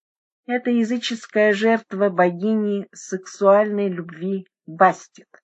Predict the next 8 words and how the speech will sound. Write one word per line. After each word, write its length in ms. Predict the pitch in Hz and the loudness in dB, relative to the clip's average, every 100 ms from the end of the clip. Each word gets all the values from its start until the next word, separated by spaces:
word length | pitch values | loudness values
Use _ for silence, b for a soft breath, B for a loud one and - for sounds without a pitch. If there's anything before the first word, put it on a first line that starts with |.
| _ _ _ _ _ _ _ _ _ _ _ _ | _ _ _ _ _ _ _ _ _ _ _ _
Всё, 280 | - 311 311 | -8 -2 0
что 240 | - 277 | -2 -2
не 120 | 269 | 0
укладывается 1000 | 262 254 254 262 233 240 240 226 - 233 | 0 4 4 6 4 4 2 2 -2 -2
в 60 | 208 | 0
детородное 680 | 202 214 208 220 233 214 208 | -2 4 4 4 0 0 2
назначение 840 | 202 196 202 196 - 226 214 202 | 0 0 -2 -2 -2 -2 0 0
женщины, 840 | 202 233 247 196 - 131 127 - | 0 -2 -2 -4 -8 -10 -10 -12